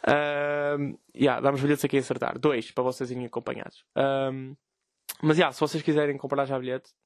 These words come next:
e eu posso, eu posso reservar, porque vocês são pessoas fixes que ouvem o podcast semana após semana, ou de vez em quando, não interessa. E, ya, acho que merecem. Como eu mereço que vocês vão. Ok? Porque eu e o Carlos estamos todos borrados.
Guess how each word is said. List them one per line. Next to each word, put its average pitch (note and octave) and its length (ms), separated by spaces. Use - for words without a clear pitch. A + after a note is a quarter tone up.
e C3 380
eu C3 100
posso, - 360
eu C3 80
posso C3+ 240
reservar, B2 400
porque - 180
vocês C3 180
são C3+ 100
pessoas C3 240
fixes C#3 260
que C#3+ 100
ouvem C3 160
o B2 60
podcast C3 420
semana C3 220
após B2+ 200
semana, C3 360
ou F3 160
de E3 60
vez C#3 140
em B2+ 60
quando, A#2+ 220
não B2 60
interessa. A#2+ 340
E, B2+ 420
ya, B2 260
acho - 180
que C3+ 80
merecem. B2+ 380
Como D3+ 160
eu C#3+ 80
mereço C#3 220
que - 40
vocês C3+ 240
vão. B2 220
Ok? D#3+ 320
Porque - 180
eu D#3 60
e D#3 40
o D3 40
Carlos C3+ 240
estamos B2 340
todos D3 240
borrados. C3 500